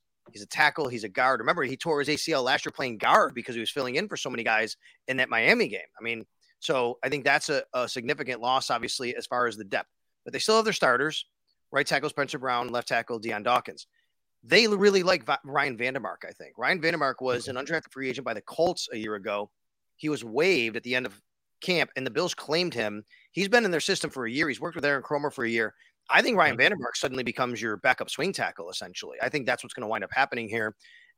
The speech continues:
Speaker 1: And they still have David Quessenberry. Now, he's, you know, he's a, I guess, a, an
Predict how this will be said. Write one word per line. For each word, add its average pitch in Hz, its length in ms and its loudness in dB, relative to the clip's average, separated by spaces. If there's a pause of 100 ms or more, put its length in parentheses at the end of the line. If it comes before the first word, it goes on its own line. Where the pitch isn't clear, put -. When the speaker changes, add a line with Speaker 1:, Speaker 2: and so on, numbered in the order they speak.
Speaker 1:
And 135 460 6 (320)
they 156 80 2
still 240 180 6
have 185 80 2
David 160 260 4
Quessenberry. 110 540 0
Now, 117 300 2 (520)
he's, 180 420 0 (160)
you 175 80 -2
know, 123 100 2
he's 143 200 -2
a, 113 180 2 (260)
I 127 60 2
guess, 123 180 -2
a, 123 160 -2
an 139 100 -10